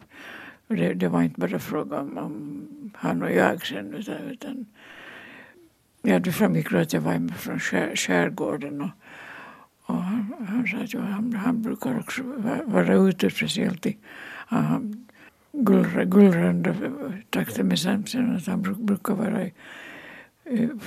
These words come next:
på Kotka Fagerö också. Och så var, så var det en som då också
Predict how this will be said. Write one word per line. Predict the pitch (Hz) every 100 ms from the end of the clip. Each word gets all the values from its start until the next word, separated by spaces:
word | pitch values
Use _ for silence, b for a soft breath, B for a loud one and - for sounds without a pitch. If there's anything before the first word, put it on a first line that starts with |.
| -
på | 240
Kotka | - 196 - -
Fagerö | 143 - 165 175 - 131
också. | 269 - 285 240 220 262 285 - _ b b b b b b b b _ _ _ _ _ -
Och | 247
så | 202
var, | 220 254
så | 170 220
var | -
det | 214
en | - - -
som | - 247
då | 196
också | - - - 254